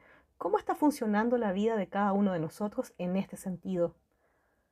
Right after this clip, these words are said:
¿Cómo estamos criando a los niños, a hijos, a sobrinos, a nietos? ¿Qué les estamos transmitiendo?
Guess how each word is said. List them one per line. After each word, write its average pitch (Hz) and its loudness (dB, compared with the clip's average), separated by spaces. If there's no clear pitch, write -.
¿Cómo 415 2
estamos 339 -2
criando 226 2
a 170 -2
los 175 -2
niños, 277 0
a 165 -2
hijos, 208 -2
a 180 -4
sobrinos, 190 -2
a 165 -6
nietos? 185 -4
¿Qué 320 -2
les 381 -2
estamos 269 0
transmitiendo? 208 -2